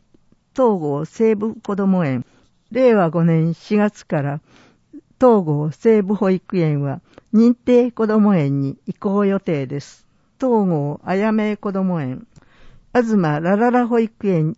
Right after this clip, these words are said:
愛知東郷。太陽和合こども園。太陽和合こども園は、令和五年四月から開所する新しい園です。書類の配布、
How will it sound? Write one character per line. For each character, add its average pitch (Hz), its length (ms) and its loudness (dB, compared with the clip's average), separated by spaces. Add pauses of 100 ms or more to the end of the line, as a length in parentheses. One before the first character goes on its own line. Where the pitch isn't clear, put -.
愛 196 160 -2
知 - 180 -16
東 170 320 -6
郷。 135 300 -12 (300)
太 247 180 0
陽 156 440 -2
和 156 160 -4
合 214 320 2
こ - 160 -6
ど 190 120 0
も 185 180 2
園。 131 380 -4 (1080)
太 240 140 2
陽 143 460 -2
和 165 160 -2
合 214 260 2
こ - 160 -8
ど 196 140 2
も 190 180 4
園 139 240 0
は、 131 180 -6 (280)
令 220 260 4
和 147 140 0
五 143 100 -2
年 143 300 -2
四 - 240 -4
月 180 280 -2
か - 140 -8
ら 131 200 -6
開 165 260 -2
所 165 160 -6
す 151 160 -10
る 139 120 -8 (420)
新 226 400 0
し 220 280 -4
い - 140 -8
園 156 240 2
で 120 100 -8
す。 - 220 -20 (1700)
書 - 260 -2
類 247 240 2
の 226 180 2
配 202 260 -2
布、 - 320 -10